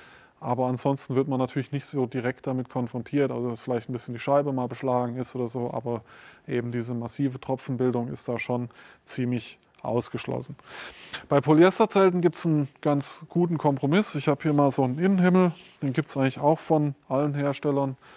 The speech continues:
äh, für alle Modelle, sei es Wango, Outwell, Campa Dometic, ähm, oder Dorema, äh, bei den, äh, Polyesterzelten kann man hier so einen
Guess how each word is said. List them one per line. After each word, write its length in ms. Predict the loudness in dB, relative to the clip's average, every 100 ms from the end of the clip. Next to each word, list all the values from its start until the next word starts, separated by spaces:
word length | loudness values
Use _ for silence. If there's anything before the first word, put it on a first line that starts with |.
| -20 -20 _ -4
äh, 160 | -2
für 200 | -2 -2
alle 160 | 2 2
Modelle, 400 | 2 2 2 2
sei 200 | 2 0
es 160 | 0
Wango, 380 | 0 2 2 2
Outwell, 560 | 4 2 2 2 0 -4
Campa 300 | -2 0 2
Dometic, 560 | 0 0 0 0 -2 -4 -14 -6
ähm, 280 | -4 -2 -4 -10 -20 -20 -20 -20 -4
oder 240 | 0 2
Dorema, 680 | 2 4 4 6 6 4 2 -6
äh, 180 | 0 2
bei 180 | 2 2
den, 360 | 2 0 -2 -8 _ -4
äh, 200 | -2 -2
Polyesterzelten 840 | -2 2 2 2 -4 2 2 2
kann 120 | -2
man 100 | -4
hier 160 | 0 0
so 160 | 2 0
einen 160 | 0